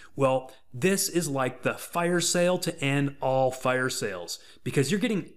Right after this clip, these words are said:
all the stock images that you'll ever need right in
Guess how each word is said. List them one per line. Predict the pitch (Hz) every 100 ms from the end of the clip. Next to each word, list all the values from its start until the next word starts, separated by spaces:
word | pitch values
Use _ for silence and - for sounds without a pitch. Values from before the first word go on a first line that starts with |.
| -
all | 160 170 208 208 208
the | 196
stock | - 160 165 165
images | 156 147 151 135
that | 131
you'll | 123 127
ever | 143
need | 131 123
right | 120 120 165 190 - -
in | 143 147 147